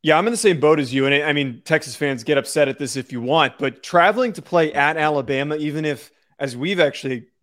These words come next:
described it, being a bit of a down year for them personnel-wise, you're still traveling on the road to play at Alabama. It is a Herculean task to pull off those away victories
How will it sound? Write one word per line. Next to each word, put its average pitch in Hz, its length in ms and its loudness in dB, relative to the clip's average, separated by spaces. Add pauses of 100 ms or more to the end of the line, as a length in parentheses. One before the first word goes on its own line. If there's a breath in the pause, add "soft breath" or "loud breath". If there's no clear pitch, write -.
(160)
described 120 480 -6
it, 127 100 -8
being 135 300 -6
a 120 80 -6
bit 131 160 -4
of 123 100 -8
a 123 60 -12
down 131 400 -4
year 131 240 -4
for 135 160 -12
them 120 160 -8
personnel-wise, 127 880 -2 (560)
you're 135 100 -10
still 233 200 0
traveling 139 680 -2 (340)
on 170 220 0
the 156 80 -2
road 131 440 0 (280)
to - 80 -18
play 135 500 -2 (400)
at 156 220 0
Alabama. 139 680 -2 (380)
It 160 140 -2
is 160 340 -4
a 127 340 -6 (140)
Herculean 180 720 -4
task 147 480 -6
to 131 60 -18
pull 156 320 -4
off 127 320 -2 (320)
those 139 360 0
away 139 300 0
victories 127 680 -6